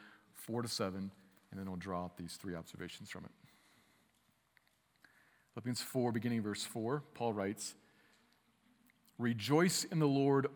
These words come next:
always. Again, I will say rejoice.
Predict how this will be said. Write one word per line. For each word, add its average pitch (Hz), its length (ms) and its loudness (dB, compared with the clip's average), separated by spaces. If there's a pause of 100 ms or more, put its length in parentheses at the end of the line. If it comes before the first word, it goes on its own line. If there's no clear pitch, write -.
(100)
always. 131 720 2 (1160)
Again, 139 280 6
I 131 100 10
will 123 120 2
say 127 220 0
rejoice. 107 680 -2